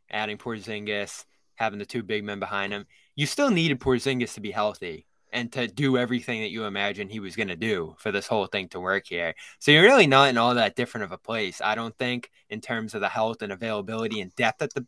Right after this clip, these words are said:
position. You said it the other day, John, how many teams have three starting level centers? Not many. So you have two, and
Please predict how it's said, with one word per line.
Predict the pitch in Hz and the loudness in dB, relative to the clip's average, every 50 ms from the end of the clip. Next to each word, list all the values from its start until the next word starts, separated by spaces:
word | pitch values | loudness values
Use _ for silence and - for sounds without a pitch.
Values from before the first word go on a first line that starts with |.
| _ _ | _ _
position. | 147 139 123 147 139 - - 151 | -4 0 2 2 0 0 -2 -2
You | 170 180 | -2 2
said | - - 233 196 | 4 4 4 4
it | 170 | 2
the | - 160 | 2 2
other | 151 131 123 104 | 2 2 0 0
day, | - 120 123 143 | 2 2 2 2
John, | 123 - 107 101 95 98 | 0 0 -2 -2 -2 0
how | - 139 | -2 -4
many | 160 170 160 127 | -4 -2 -4 -6
teams | - - 143 139 131 123 - | -6 -6 -4 -4 -4 -2 -2
have | 113 101 - _ - | -4 -6 -6 _ -14
three | 110 101 107 120 120 | -10 -6 -2 -2 -2
starting | 113 - - 110 107 107 107 101 | -2 -2 0 2 4 4 4 2
level | 98 101 104 101 92 90 | -2 -2 -4 -4 -4 -12
centers? | - - 101 101 98 87 - - - - | -8 -6 -4 -4 -4 -6 -12 -16 -14 -6
Not | 110 107 98 - - | -4 -4 -4 -2 -4
many. | 104 104 85 80 - - _ _ - _ _ - _ _ | -4 -4 -4 -8 -10 -16 _ _ -20 _ _ -20 _ _
So | - - 131 123 117 | 0 4 6 6 6
you | 110 110 139 160 | 6 4 4 4
have | 147 120 - | 4 2 0
two, | - - 156 143 135 139 151 143 - - - - _ _ _ _ | 0 4 6 8 8 6 6 0 -4 -10 -18 -20 _ _ _ _
and | - 113 117 117 117 113 113 113 110 110 | -4 -2 0 0 0 0 -2 -2 -6 -8